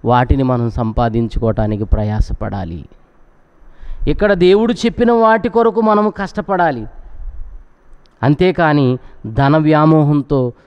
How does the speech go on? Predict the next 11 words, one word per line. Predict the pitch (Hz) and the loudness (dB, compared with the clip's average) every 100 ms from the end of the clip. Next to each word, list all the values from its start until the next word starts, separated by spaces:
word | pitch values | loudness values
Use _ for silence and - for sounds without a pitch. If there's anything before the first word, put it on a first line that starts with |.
| - | -8
ధనాశలు | 113 135 135 147 156 165 | -2 0 2 2 2 2
కలిగి | 160 156 147 | 2 0 0
ఈ | 139 | 0
లోకంలో | 127 127 123 135 120 | -2 -2 -2 -4 -2
బ్రతికితే | 117 110 117 - 110 104 _ _ - | -2 -2 -2 0 -2 -4 _ _ -6
అనేకమైన | 98 127 160 180 180 165 147 131 120 - _ - | 0 2 2 2 0 0 0 -2 -6 -12 _ -8
సమస్యల్లో | - 117 127 - 123 117 | -2 0 0 2 2 0
మనం | 113 107 | 0 -2
పడిపోతాం, | 101 101 107 101 - - - _ - | -2 -4 -4 -6 -6 -8 -10 _ -4
ఎంతో | 139 147 196 214 | -4 0 2 4
నష్టపోతాం. | 202 - 196 208 202 196 | 2 0 2 4 2 0